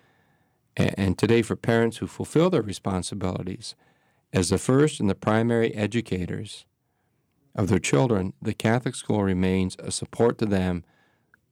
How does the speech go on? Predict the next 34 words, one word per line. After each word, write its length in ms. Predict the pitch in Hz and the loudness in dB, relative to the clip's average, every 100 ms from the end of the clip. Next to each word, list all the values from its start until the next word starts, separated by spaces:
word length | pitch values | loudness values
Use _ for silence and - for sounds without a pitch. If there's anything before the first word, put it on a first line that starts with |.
| _ - | _ -6
so 200 | - 135 | 2 4
long 360 | 147 135 131 120 | 4 4 2 -2
as 80 | |
the 100 | 104 | -6
school 280 | - - 110 | -6 -2 0
is 140 | 95 - | -2 -4
true 280 | - 120 | 0 2
to 140 | 120 110 | 2 -2
its 140 | - | -2
identity 600 | 98 92 101 104 104 104 | 0 2 2 0 -2 -4
and 200 | 95 90 | -4 0
mission. 520 | 92 92 - 98 95 101 _ _ _ _ _ _ _ _ _ _ _ _ _ _ - - | 2 0 -2 -6 -8 -18 _ _ _ _ _ _ _ _ _ _ _ _ _ _ -8 0
And 140 | 98 | 2
that 160 | 95 - - _ _ _ _ - | 2 0 -10 _ _ _ _ -2
identity 500 | 95 85 110 120 113 | 2 4 4 4 0
and 120 | 92 | 2
mission 320 | 98 95 98 - | 0 0 -6 -6
are 100 | 98 | -4
woven 460 | 87 95 90 95 - | 0 0 2 -2 -4
into 240 | - 98 110 | -4 -2 0
the 120 | 95 | 0
life 500 | 90 90 92 82 _ - | 0 0 -2 -6 _ -16
of 160 | 85 | -16
Christ. 640 | - 98 87 92 - - - _ _ _ | -4 -2 0 -4 -8 -12 -16 _ _ _
We've 220 | 107 95 - | 0 0 2
got 300 | 110 127 - | 4 2 0
to 80 | |
be 160 | 117 113 | 0 2
able 140 | 104 | 0
to 100 | 104 | -2
speak 540 | 90 - 101 95 95 - _ _ _ | -8 -4 0 0 -2 -10 _ _ _
freely 580 | - 110 101 95 107 - | -4 2 2 2 -2 -6
of 200 | 95 - | -12 -8
Christ, 640 | - 95 90 95 - - | -2 0 0 -2 -8 -10